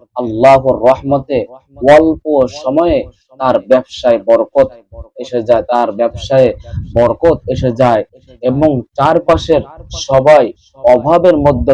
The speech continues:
থাকলেও তার ঘর বরকতে ভরে যায়। তিনি বলেন, "আমার জীবনের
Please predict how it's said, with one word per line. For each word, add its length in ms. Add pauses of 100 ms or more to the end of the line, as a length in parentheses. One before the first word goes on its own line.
(100)
থাকলেও 520 (320)
তার 320
ঘর 340 (420)
বরকতে 540
ভরে 300
যায়। 360 (400)
তিনি 180
বলেন, 400 (320)
"আমার 480
জীবনের 520